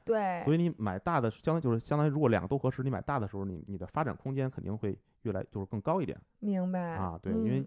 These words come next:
Speaker 2: 因为咱们如果是，
Speaker 1: 嗯。
Speaker 2: 理论上，如果你越骑，肯定是身体会越来越舒展，所以买大。
Speaker 1: 对。
Speaker 2: 然后买小的有这个理由，当时我忘了具体，反正他也有他的理由。然后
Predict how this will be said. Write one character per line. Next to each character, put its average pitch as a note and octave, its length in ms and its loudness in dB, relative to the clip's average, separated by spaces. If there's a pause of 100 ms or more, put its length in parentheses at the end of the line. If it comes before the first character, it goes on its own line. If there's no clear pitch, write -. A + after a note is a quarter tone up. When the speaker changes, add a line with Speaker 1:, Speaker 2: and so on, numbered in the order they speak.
Speaker 2:
因 B2+ 100 0
为 C3 80 2
咱 G#2 160 0
们 B2 100 2
如 A#2 120 0
果 A#2+ 100 2
是， G2+ 140 -2
Speaker 1:
嗯。 G2+ 60 -8 (160)
Speaker 2:
理 G#2+ 100 0
论 G#2+ 160 -2
上， B2 160 0
如 G#2 100 -2
果 A#2 100 0
你 F#2 260 -2
越 A2+ 120 2
骑， - 260 -6
肯 - 140 -8
定 F#2+ 140 -2
是 F#2 120 0 (260)
身 A#2+ 200 0
体 G2+ 60 0
会 G#2+ 120 -6
越 G#2+ 80 -2
来 G2+ 100 0
越 A2+ 60 0
舒 C#3 200 -4
展， - 180 -4 (380)
所 A3+ 80 8
以 G#3+ 40 6
买 F#3 200 2
大。 F2 160 -6
Speaker 1:
对。 - 20 -8
Speaker 2:
然 A#2 120 0
后 C3 60 -6 (240)
买 C3+ 160 0
小 A2 200 2
的 A2 100 4
有 A#2+ 160 4 (260)
这 - 120 -4
个 B2 80 2
理 G#2+ 80 0
由， G#2 100 2
当 D3+ 160 0
时 C#3+ 80 -2
我 A2 60 0
忘 C3+ 180 -2
了 G#2+ 60 -4
具 A#2 100 -8
体， - 60 -10
反 F2+ 100 -2
正 F#2+ 80 -2
他 A#2+ 60 -4
也 C3 80 0
有 B2 60 2
他 - 140 -2
的 D#3 80 2
理 G#2+ 80 -2
由。 F2 120 -6
然 A2 100 -2
后 A#2+ 80 -4